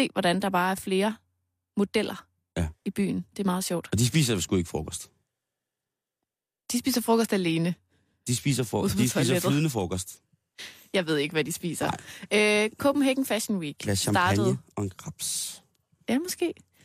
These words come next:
Speaker 1: Det startede i hvert fald i går.
Speaker 2: Ja.
Speaker 1: Øh, og var her hen over weekenden med masser af shows og events og en masse cocktailfester, du ikke er inviteret til, og, og meget, meget mere.
Speaker 2: Som du heller ikke gider komme til alligevel.
Speaker 1: Og det er selvfølgelig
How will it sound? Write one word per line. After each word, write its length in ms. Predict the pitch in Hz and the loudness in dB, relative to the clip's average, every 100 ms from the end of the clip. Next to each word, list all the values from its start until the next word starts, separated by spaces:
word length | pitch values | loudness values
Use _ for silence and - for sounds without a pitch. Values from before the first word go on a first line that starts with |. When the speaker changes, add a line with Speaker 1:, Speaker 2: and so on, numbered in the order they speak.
| _ - | _ 0
Speaker 1:
Det 100 | 269 | 4
startede 300 | 254 277 285 | 4 4 4
i 20 | |
hvert 140 | 240 | 2
fald 120 | 240 | 0
i 40 | 226 | -2
går. 260 | 165 143 - | 0 -2 -2
Speaker 2:
Ja. 140 | 110 92 _ _ - | -4 -4 _ _ 2
Speaker 1:
Øh, 420 | 196 190 180 113 | 2 2 0 -4
og 160 | - 190 | -6 -4
var 340 | 185 196 226 - | 0 0 -2 -4
her 280 | 214 196 180 | -4 -4 -2
hen 180 | 185 | -2
over 160 | 175 165 | 0 0
weekenden 520 | 240 311 277 208 214 196 | 2 2 2 0 0 0
med 100 | 180 | 0
masser 300 | 185 196 - | 0 -2 -4
af 80 | |
shows 380 | - 233 254 262 | 0 2 2 0
og 80 | - | -2
events 360 | 175 208 247 - | 0 2 2 0
og 220 | 185 165 180 _ _ _ _ _ 180 | -4 -4 -6 _ _ _ _ _ -6
en 60 | |
masse 340 | 170 180 180 170 _ | -4 -2 -4 -6 _
cocktailfester, 720 | - 220 - 208 196 202 - | -6 -4 -2 -2 -2 -4 -2
du 80 | 190 | 0
ikke 180 | 185 208 | 2 2
er 40 | |
inviteret 420 | 190 185 - 277 254 | 0 0 2 4 4
til, 260 | 233 233 - | 0 0 0
og, 220 | 196 185 - _ _ - | 0 0 -4 _ _ -4
og 100 | 208 | 0
meget, 200 | 180 175 | 2 2
meget 220 | 175 165 | 0 0
mere. 240 | 165 143 156 _ - | 0 -2 -6 _ -20
Speaker 2:
Som 100 | - | -14
du 60 | - | -6
heller 120 | 82 | -4
ikke 140 | 76 - | -2 -4
gider 100 | - | -4
komme 280 | - 113 | -2 0
til 200 | 165 165 139 - - | 2 2 0 -4 -4
alligevel. 500 | 107 160 175 - 180 _ | 0 2 0 -2 -10 _
Speaker 1:
Og 100 | 254 | -2
det 120 | 254 - | 0 0
er 160 | 240 277 | 0 -2
selvfølgelig 600 | - 269 254 247 269 | -4 -2 -2 0 -4